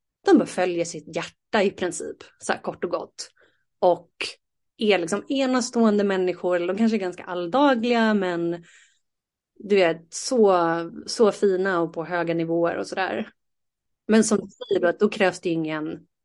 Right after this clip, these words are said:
direkt aktiv, liksom, ansträngning. Men jag tror inte att en aktiv ansträngning be-, skulle behöva betyda också att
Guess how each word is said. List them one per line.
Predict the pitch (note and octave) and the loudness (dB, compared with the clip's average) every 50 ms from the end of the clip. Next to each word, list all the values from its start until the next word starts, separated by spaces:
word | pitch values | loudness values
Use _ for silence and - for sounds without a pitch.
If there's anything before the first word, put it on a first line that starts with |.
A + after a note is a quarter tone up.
| _ | _
direkt | - F3 F3+ F3 E3+ - - - | -4 0 0 0 -2 -4 -16 -6
aktiv, | - - - - - - - _ - - - F#3 F3 E3 D#3+ D#3 E3 | -6 -6 -6 -6 -14 -20 -20 _ -10 -4 -2 0 0 0 0 -2 -4
liksom, | F3 F3 E3+ - E3 E3 | -6 -8 -8 -6 -6 -8
ansträngning. | E3+ - F#3+ F3+ E3+ E3+ E3 - - - - C4+ B3+ A3+ F#3 E3+ E3+ - - - - A#3+ A3+ - _ _ _ _ _ _ _ _ _ _ _ _ _ - | -6 -4 -4 -2 -2 -2 -4 -6 -6 0 0 2 4 4 2 0 -2 -6 -8 -8 -8 -8 -8 -10 _ _ _ _ _ _ _ _ _ _ _ _ _ -4
Men | G3 G3+ | 0 2
jag | G#3 G3 G3+ | 2 2 0
tror | - A3 G3+ G#3 - | 2 0 0 0 2
inte | G#3+ G#3+ G3+ F#3 F#3 F3 F3 - - B3+ C4 C#4+ C#4+ C4+ C#4 | 0 0 2 2 -2 -4 -6 -6 -2 0 2 2 0 0 0
att | B3 A3+ G#3+ - - | -2 -2 -2 -2 -4
en | G#3+ F#3+ F#3+ F#3+ | -4 -4 -4 -4
aktiv | - F3+ E3 - - - - - E3+ E3+ E3+ E3+ | -6 -8 -10 -10 -14 -18 -6 -2 0 0 0 0
ansträngning | E3+ - E3+ E3 E3 E3 E3 - - - - F3 E3 D#3+ D#3+ E3 E3 D#3+ D#3+ D#3+ D#3+ D#3+ D#3+ E3+ E3+ E3 _ _ _ _ _ _ _ _ _ _ _ - E3+ D#3+ | -2 -2 -2 -2 -2 -2 -4 -8 -12 -8 -6 -4 -2 -2 -2 -2 -4 -4 -4 -4 -4 -4 -4 -6 -8 -12 _ _ _ _ _ _ _ _ _ _ _ -14 -8 -6
be-, | F3 F3 | -6 -6
skulle | E3+ - - E3+ E3+ E3 | -6 -4 -4 -2 -2 -2
behöva | E3+ D#3+ E3+ E3 D#3+ E3 | -2 -2 -2 -2 -2 -2
betyda | E3 E3 E3 - - F3+ F3 F3 E3+ | -4 -6 -8 -4 -4 -2 -2 -2 -2
också | D#3+ E3 - - F3+ | -4 -4 -6 -4 -4
att | E3+ E3 E3+ | -4 -4 -6